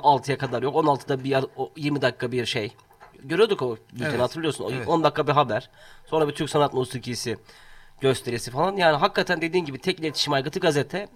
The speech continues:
Speaker 1: Gazeteyi de hakikaten şey kullanmışlar yani, hoşuma gitti.
Speaker 2: Evet. Bence de
Speaker 1: Müspet
Speaker 2: çünkü,
Speaker 1: kullanmışlar ya.
Speaker 2: e, burada romanların olması, öykülerin olması, e, güzelmiş.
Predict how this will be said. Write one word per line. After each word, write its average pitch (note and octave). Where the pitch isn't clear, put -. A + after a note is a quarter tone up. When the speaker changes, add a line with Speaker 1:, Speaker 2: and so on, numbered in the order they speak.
Speaker 1:
Gazeteyi C#3+
de E3+
hakikaten C#3
şey C#3
kullanmışlar D3+
yani, G#2+
hoşuma E3
gitti. -
Speaker 2:
Evet. A#2+
Bence A#2
de A#2+
Speaker 1:
Müspet C#3+
Speaker 2:
çünkü, C#3
Speaker 1:
kullanmışlar C#3+
ya. -
Speaker 2:
e, G#2
burada A2
romanların A2
olması, G#2
öykülerin A2
olması, A2
e, G2
güzelmiş. A2